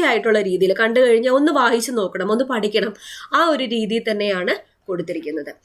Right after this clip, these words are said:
ഓക്കെ, എല്ലാ കാര്യങ്ങളും ഡീറ്റെയിൽ ആയിട്ടുള്ള വിശദീകരണമാണ് കൊടുത്തിരിക്കുന്നത്. ഓരോ ക്വസ്റ്റ്യന്റെയും റൂള്, ആ ചോദ്യം എങ്ങനെ വന്നു, അതിന്റെ റൂൾ എന്താണ്, അത് വളരെ വ്യക്തമായിട്ട് മലയാളത്തിൽ മനസ്സിലാകുന്ന രീതിയിലാണ്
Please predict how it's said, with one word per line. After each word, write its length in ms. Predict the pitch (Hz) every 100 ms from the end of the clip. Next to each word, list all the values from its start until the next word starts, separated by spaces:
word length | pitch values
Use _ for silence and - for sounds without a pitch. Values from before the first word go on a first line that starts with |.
| _ -
ഓക്കെ, 260 | 220 - 170 170 _ _ _ -
എല്ലാ 280 | 277 349 349 349
കാര്യങ്ങളും 460 | 285 254 185 190 208
ഡീറ്റെയിൽ 500 | 240 262 269 302 262 233
ആയിട്ടുള്ള 240 | 214 220 202
വിശദീകരണമാണ് 640 | 208 220 240 233 220 208 196
കൊടുത്തിരിക്കുന്നത്. 520 | 190 190 185 208 254 - _ _ 269
ഓരോ 180 | 302 339 302
ക്വസ്റ്റ്യന്റെയും 600 | 277 269 269 254 269 277 - 220
റൂള്, 280 | 220 214 185 - -
ആ 40 | 240 240 240
ചോദ്യം 300 | 226 214 247 233
എങ്ങനെ 280 | 220 240 262 254
വന്നു, 240 | 190 185 185
അതിന്റെ 240 | 208 226 247
റൂൾ 220 | 233 247 277
എന്താണ്, 440 | 220 214 208 180 170 -
അത് 80 | 220 226
വളരെ 240 | 208 269 240
വ്യക്തമായിട്ട് 680 | 208 - 240 202 175 180 208
മലയാളത്തിൽ 540 | 208 220 247 240 214 180 190
മനസ്സിലാകുന്ന 600 | 208 226 262 202 202 214 202
രീതിയിലാണ് 560 | 185 196 202 170 170